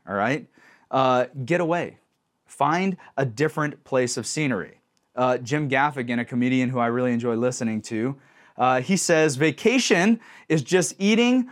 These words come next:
where you normally wouldn't." All right, so for married couples, I'd say that eating and sexual intimacy in relationship, okay,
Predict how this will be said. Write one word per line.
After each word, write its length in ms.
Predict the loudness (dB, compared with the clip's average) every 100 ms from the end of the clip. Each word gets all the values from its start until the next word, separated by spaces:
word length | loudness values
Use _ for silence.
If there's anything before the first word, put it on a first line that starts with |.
| -4
where 160 | 2 2
you 180 | 2 0
normally 760 | 2 2 2 2 2 0 -4 -2
wouldn't." 560 | 2 2 0 -8 -18 _ _ _ _ -4
All 60 | 0
right, 220 | 0 -2
so 200 | -2 -2
for 120 | 0
married 360 | 2 4 2 2
couples, 360 | 0 2 2
I'd 180 | 2 0
say 340 | 2 2 2 -2 -20 _
that 360 | 0 2 2 -2 _ 0
eating 560 | 4 4 4 2 -2 -8 _ _
and 320 | 0 2 0 0
sexual 460 | 0 0 2 2
intimacy 560 | 4 2 2 0 0 0
in 100 | 0
relationship, 720 | 2 4 2 0 -2 0 0
okay, 400 | -2 0 0